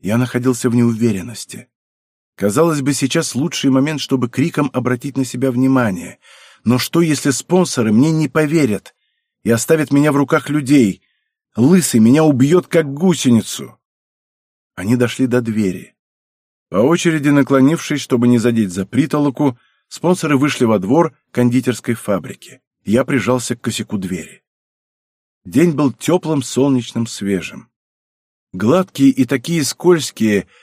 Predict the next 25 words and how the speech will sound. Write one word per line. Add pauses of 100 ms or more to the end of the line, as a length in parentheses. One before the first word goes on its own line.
(120)
я
помню,
как
в
детстве
это
меня
завораживало, (240)
мундиры
спонсоров, (260)
в
покрое
и
деталях
которых
лишь
опытный
глаз,
подобный
моему, (260)
мог
различить
чин
и
положение,